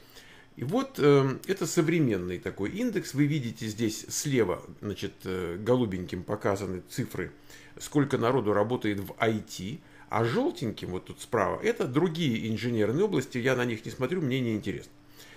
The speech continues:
Эм, под работой в I T понимается широкий спектр, э, вопросов. Это не только, там, скажем, программисты и, там, сисадмины, а это даже, например, люди, которые продажами занимаются.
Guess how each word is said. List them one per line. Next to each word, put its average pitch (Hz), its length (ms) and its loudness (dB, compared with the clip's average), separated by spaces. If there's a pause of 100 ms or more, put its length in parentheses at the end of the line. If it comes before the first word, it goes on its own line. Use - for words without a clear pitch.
(280)
Эм, 113 520 0 (100)
под 151 340 4
работой 139 580 2
в 110 100 2
I 143 120 4
T 226 280 -8
понимается 147 640 0
широкий 143 440 2
спектр, 95 540 -2 (140)
э, 90 580 -6
вопросов. - 460 2
Это 104 120 -4
не 113 140 -2
только, - 240 0
там, 92 220 -4
скажем, 92 260 -4
программисты 104 680 -2
и, - 20 -2
там, 90 180 -6
сисадмины, 143 640 -2 (360)
а 156 120 0
это 208 160 2
даже, 143 300 0
например, 113 400 -2
люди, 139 180 2
которые 127 320 0
продажами 98 540 2
занимаются. 87 520 -6